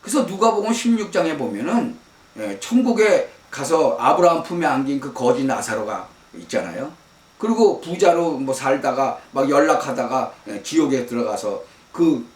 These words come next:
진짜 천국을 보면서 물 한 방울만 찍어서 달라고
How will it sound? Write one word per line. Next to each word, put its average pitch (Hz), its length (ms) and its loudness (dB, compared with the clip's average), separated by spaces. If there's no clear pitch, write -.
진짜 139 260 -4
천국을 180 400 -4
보면서 117 640 -4
물 147 180 -2
한 170 140 4
방울만 123 440 -2
찍어서 127 300 -2
달라고 107 460 -8